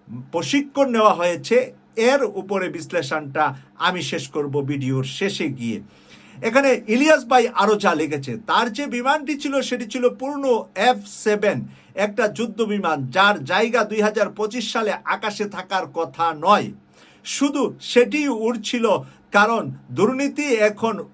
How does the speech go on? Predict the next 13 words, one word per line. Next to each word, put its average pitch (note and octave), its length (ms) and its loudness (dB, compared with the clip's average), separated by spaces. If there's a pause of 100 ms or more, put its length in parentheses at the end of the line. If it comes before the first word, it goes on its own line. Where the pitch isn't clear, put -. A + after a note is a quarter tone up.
(160)
উ-, A3 240 2 (800)
উড়ছে A3+ 640 2 (400)
এই B3 240 6
দেশের G#3+ 400 2
আকাশে, F3 720 -2 (160)
আর F3 280 2
সেই A#3+ 340 2
দুর্নীতির A3 720 -4 (200)
ভার D#3+ 420 4 (160)
বইতে A#3 440 2
হয়েছে G3 540 -2 (260)
এই B3 220 6
প্রজন্মকে। D#3+ 920 -4